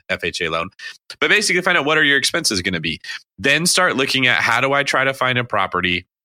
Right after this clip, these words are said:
that will cover those expenses. How much do I need to make on every unit in order to live here either for free or for cheap, for pretty close to it?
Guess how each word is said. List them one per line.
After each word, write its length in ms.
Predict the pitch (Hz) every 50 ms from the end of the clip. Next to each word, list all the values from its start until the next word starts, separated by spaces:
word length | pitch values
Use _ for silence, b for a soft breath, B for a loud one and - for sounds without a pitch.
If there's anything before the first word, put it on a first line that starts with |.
| _ _ _ _ _ _ _ _ B B B B _
that 200 | 107 120 107 90
will 160 | 120 113 104
cover 320 | - - - 139 127 127
those 180 | 117 113 110 98
expenses. 460 | 104 101 - - 98 87 78 - - -
How 160 | 120 120 127
much 240 | 139 147 139 - -
do 80 | 147
I 80 | 143 143
need 180 | 143 143 139 -
to 60 | -
make 300 | 110 101 101 104 98 - -
on 120 | 95 92 87
every 300 | - 101 101 110 110 98
unit 320 | 87 90 92 90 92 -
in 80 | 92 90
order 220 | 90 87 87 90
to 120 | 80 - 87
live 180 | 85 92 98 87
here 180 | 90 95 92
either 240 | 82 85 90 87 85
for 160 | 76 - 87
free 480 | 82 - - - 107 117 120 120 120 123
or 200 | 101 73 95 92
for 120 | - - 92
cheap, 340 | - - - 92 82 - -
for 100 | - 90
pretty 240 | - 104 90 87
close 240 | 82 - 82 78 - -
to 100 | - 71
it? 100 | -